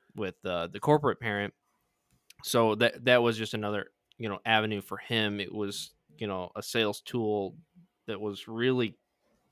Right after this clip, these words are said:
kind of designed for his sales reps at the time,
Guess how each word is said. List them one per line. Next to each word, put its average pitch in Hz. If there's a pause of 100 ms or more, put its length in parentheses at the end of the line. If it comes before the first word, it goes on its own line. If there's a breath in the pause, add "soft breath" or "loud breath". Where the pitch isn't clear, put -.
(220)
kind 117
of 113
designed 110
for 101 (140)
his 113
sales 117
reps 127 (260)
at 120
the 127
time, 127